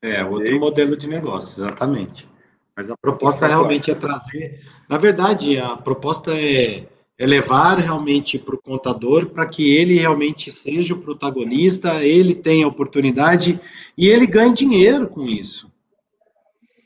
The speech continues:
Speaker 2: A questão
Speaker 1: Entendeu?
Speaker 2: do, a que-, a questão do, do, do, acho que foi o Rafael que falou,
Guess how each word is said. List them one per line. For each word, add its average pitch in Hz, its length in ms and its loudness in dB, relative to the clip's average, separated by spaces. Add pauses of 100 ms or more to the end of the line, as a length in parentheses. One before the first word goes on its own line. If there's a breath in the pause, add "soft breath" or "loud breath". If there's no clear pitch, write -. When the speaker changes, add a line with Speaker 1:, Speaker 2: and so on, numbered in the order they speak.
(340)
Speaker 2:
A 135 80 -4
questão 165 400 4
Speaker 1:
Entendeu? 196 300 4
Speaker 2:
do, - 60 -16
a 139 100 -12
que-, 170 260 -12
a 139 100 -8
questão 180 480 -8
do, 175 220 -8
do, 113 760 -14 (140)
do, 110 380 -16
acho 117 180 -16
que - 60 -20
foi 120 120 -8
o - 20 -8
Rafael 113 440 -12
que - 140 -20
falou, 113 480 -8